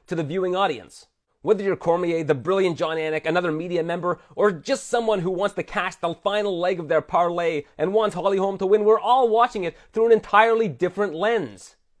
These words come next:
The judges are cage side watching through a singular lens. Their sole focus is applying the scoring criteria to the data that is in front of them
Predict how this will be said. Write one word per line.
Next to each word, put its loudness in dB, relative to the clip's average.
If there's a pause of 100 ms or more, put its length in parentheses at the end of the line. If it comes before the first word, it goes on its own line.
(200)
The 4
judges 2
are 0
cage -2
side 0
watching 0
through -2
a 4
singular 4
lens. -12
Their -4
sole 6
focus -4 (200)
is -2
applying 0
the -4
scoring -4
criteria -2
to -12
the -4
data -2
that -4
is -6
in -4
front 0
of -4
them -14